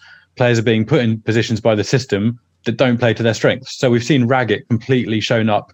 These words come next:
in one-on-one situations against strikers recently. We're seeing, yeah, as you say, Jack Watmore, you, you're right, he got burnt in that first half. That is the appropriate term, multiple times. And then gets pushed out. He doesn't want to play at right back, surely.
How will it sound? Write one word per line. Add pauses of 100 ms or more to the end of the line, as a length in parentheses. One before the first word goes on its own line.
in
one-on-one
situations
against
strikers
recently. (340)
We're
seeing,
yeah,
as
you
say, (180)
Jack
Watmore,
you,
you're
right,
he
got
burnt
in
that
first
half.
That
is
the
appropriate
term, (260)
multiple
times. (340)
And
then (640)
gets
pushed
out.
He
doesn't
want
to
play
at
right
back,
surely.